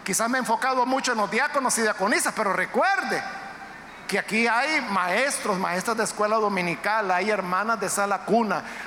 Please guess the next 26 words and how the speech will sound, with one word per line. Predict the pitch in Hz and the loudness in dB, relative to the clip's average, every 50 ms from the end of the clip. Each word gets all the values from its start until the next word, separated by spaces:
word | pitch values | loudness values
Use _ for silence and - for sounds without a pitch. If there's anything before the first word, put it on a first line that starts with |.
| - | -4
hay | - 170 214 240 | -2 -2 0 0
líderes, | 240 233 214 214 214 277 277 285 254 208 185 180 165 - 185 | 0 2 2 4 4 6 4 4 4 2 2 0 0 0 0
hay | 196 220 | 0 0
lideresas, | 240 247 262 254 220 190 175 220 247 220 - 208 156 - - - | 0 0 0 2 2 2 2 2 2 2 2 0 0 -2 -2 -2
y | 175 190 | 0 0
hay | 196 214 | 0 0
líderes | 220 214 233 240 254 269 277 269 262 | 0 2 2 2 2 2 2 0 0
de | 247 220 196 | 0 0 0
niños, | 190 180 208 247 285 277 262 247 226 202 180 - - | 0 0 2 2 4 4 4 2 2 2 2 0 0
hay | 190 208 220 | 0 0 0
líderes | 220 208 214 214 226 247 254 277 - - - - - - - - - 180 | 0 0 2 2 2 2 2 0 -2 -2 -6 -8 -10 -10 -12 -12 -6 -4
de | 190 220 | -2 -2
jóvenes, | - - - 269 277 277 254 233 208 196 190 185 175 - - | 0 0 2 2 2 2 2 2 0 0 0 -2 -2 -2 -2
de | - 196 185 175 160 - - - - - | 0 0 0 0 -2 -4 -6 -10 -6 -4
adultos, | 190 202 208 170 233 294 277 240 - - 208 - - | -2 -2 0 2 2 2 2 0 0 -2 -2 0 0
hay | 190 220 | 0 0
anfitriones, | 247 262 247 - 233 233 - - 220 247 262 269 262 220 185 - | 0 -2 -2 -2 -2 -4 -2 -2 -2 0 2 2 0 0 0 0
hay | 220 220 | 0 0
anfitrionas, | 233 262 262 226 - 220 214 - 208 240 269 269 269 254 214 180 - | 0 0 0 0 -2 -2 -2 0 0 2 2 2 2 0 0 0 0
hay | 214 220 226 | 0 0 0
supervisores, | - 254 254 - 247 226 220 202 196 175 - - 247 277 269 233 202 170 | 0 -2 -2 0 -2 -2 -2 -2 -2 0 0 2 2 2 2 0 0 0
supervisoras. | - 196 - 214 202 190 185 185 175 - 233 269 294 277 - 160 - - - - - - - - - 190 | 0 0 0 0 0 0 -2 -2 -2 0 0 2 2 2 0 -2 -4 -8 -12 -14 -14 -16 -16 -10 -6 -2
No | 254 | -2
importa | 294 294 240 - - 349 349 - - 269 - | -2 -2 2 2 4 4 4 2 0 0 0
cuál | - 294 302 269 | 0 0 0 0
sea | - 302 311 349 339 294 208 156 | 0 0 2 2 2 0 0 -2